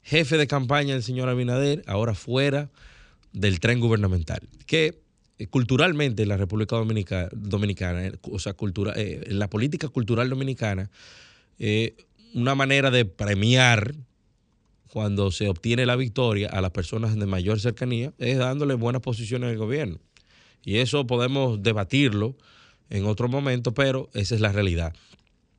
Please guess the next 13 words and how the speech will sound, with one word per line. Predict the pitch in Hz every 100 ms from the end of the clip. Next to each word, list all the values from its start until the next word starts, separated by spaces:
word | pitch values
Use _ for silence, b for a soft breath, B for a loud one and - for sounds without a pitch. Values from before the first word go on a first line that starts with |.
| _ - -
Pero | 117 117
ahora, | 131 180 185 - b b b
fuera | _ - 120 147
del | 143 135
escenario, | 107 110 113 127 120 110
ah, | 120 -
de | - 104 131 175 123 - _ _ -
don | 98 101
Lisandro | 85 117 123
Macarrulla, | 113 104 98 95 87 98 - _ b b b b _ -
un | 98 101
empresario | 92 98 - 107 113 113 -
exitoso, | 95 - 82 - 107 95 139